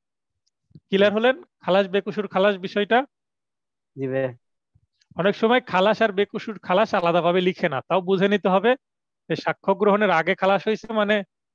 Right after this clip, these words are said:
Speaker 1: শুধু খালাস, আর সাক্ষ্য গ্রহণের পরে খালাস হয়েছে মানে বেকসুর খালাস।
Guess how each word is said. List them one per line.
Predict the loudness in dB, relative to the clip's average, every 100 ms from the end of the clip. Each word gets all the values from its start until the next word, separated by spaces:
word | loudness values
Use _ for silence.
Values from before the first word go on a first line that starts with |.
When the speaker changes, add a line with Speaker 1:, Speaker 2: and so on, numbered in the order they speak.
| -8
Speaker 1:
শুধু | -4
খালাস, | 0 2 2 -2 _ _ _ -10
আর | -10
সাক্ষ্য | -6 -6 0 0 0 -2
গ্রহণের | 0 2 0
পরে | 0 0
খালাস | 2 0
হয়েছে | -2 -2 0
মানে | 2
বেকসুর | 0 -4 -6 -10 -8
খালাস। | -6 -8